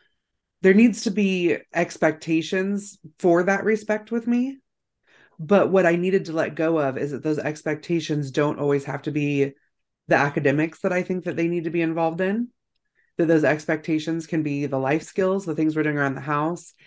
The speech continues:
And if it does need to be academics, it could be an academic, uh, curriculum that feels comfortable to them.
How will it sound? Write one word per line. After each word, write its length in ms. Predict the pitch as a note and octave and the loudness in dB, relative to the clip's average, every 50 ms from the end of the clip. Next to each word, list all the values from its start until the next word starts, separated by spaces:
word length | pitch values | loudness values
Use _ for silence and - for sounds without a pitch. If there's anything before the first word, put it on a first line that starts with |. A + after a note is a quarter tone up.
| _ _ _ _ _ - | _ _ _ _ _ 0
And 460 | F#3+ F#3 F#3 F#3 F3+ F#3 F#3 D#3+ - - - _ _ _ _ _ _ _ _ _ _ _ _ _ _ _ _ _ _ - | 2 4 4 6 4 4 2 -2 -4 -6 -10 _ _ _ _ _ _ _ _ _ _ _ _ _ _ _ _ _ _ 2
if 180 | F#3+ F3+ - - - | 2 2 2 2 2
it 220 | F3+ F#3 D#3+ D#3 D3 | 2 2 2 4 4
does 200 | F#3+ F#3 G3+ F#3+ | 4 4 4 4
need 120 | G3 F#3 | 2 2
to 80 | E3+ D#3+ | 2 2
be 80 | E3 | 2
academics, 580 | C3+ C#3+ D3+ D3+ D#3+ D3+ C#3+ C#3 C#3 C#3 C#3 - | 2 2 0 -2 -2 -2 0 0 -2 -2 -4 -6
it 60 | C3 | -8
could 160 | - - D3+ | -6 -2 0
be 100 | D3+ D#3 | 2 2
an 80 | D3+ B2+ | 2 2
academic, 720 | - - C#3+ D3+ - E3+ D#3 D3+ D#3 D#3 D3+ D3 D3 - - | 2 0 0 0 0 0 0 2 2 2 2 0 -2 -4 -4
uh, 320 | - D#3+ D#3 D3 C#3 B2 F#2+ - - | -2 0 0 2 0 0 -2 -4 -4
curriculum 440 | - - G#3 G#3 G#3 G#3+ G3+ F#3 E3+ | -2 0 0 2 2 2 2 2 2
that 160 | D#3+ - - | 0 -2 -2
feels 240 | - E3+ D3+ D3+ D3+ | -2 -2 -2 -2 -2
comfortable 500 | - - D#3+ D3+ D#3 D#3 E3 D3+ D#3 D#3 D3+ | -4 -4 -4 -4 -4 -4 -2 -2 0 0 0
to 100 | - C3+ | -2 -4
them. 400 | A#2 A#2 A#2 A#2+ C#3 E3 G3 | -2 0 0 0 0 0 -2